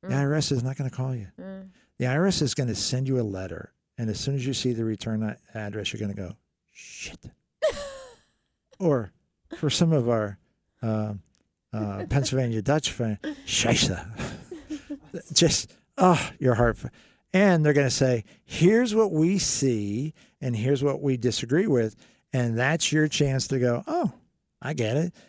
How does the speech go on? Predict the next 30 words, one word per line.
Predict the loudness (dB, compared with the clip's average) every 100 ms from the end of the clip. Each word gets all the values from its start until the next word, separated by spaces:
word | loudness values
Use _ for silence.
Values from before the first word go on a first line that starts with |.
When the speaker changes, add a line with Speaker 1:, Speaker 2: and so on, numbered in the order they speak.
| _ -6
Speaker 1:
You | 2 4 4
thought | 2 0 0 2 0 -4 -6 -16 _ _ -4
that | -2 0
this | 0 0 -2 -4 -6
was | -2 0 0
an | -2 -6
inappropriate | -6 -6 -2 -2 0 -2 -2 -6
deduction, | -6 -4 -4 -4 -6 -8 -8 _ _ _
and, | -4 -2 -2 -6 _
and | -6 -2
now | 0 0
that's | 2 2 2 2
my | 2 2 2
chance | 0 0 0 0 0
to | -2
say, | 0 -2 -2 -6 _
here's | 2 2 4
why | 4 2
it's | 0
appropriate." | -2 -2 -4 -6 -14 _ _ _ _ _ _ _ _ _ _ _ _ -2
Let's | 0 2
use | 2 0
twenty-five | -2 -2 0 2 0
thousand | 0 0 0 0 -2 -4 _ -4
as | -2 0
an |
example, | 0 0 -2 -2 -2 -2 -4 _ _
and | -8 -6
five | -6 -6 -4
thousand | -4 -4 -4 -6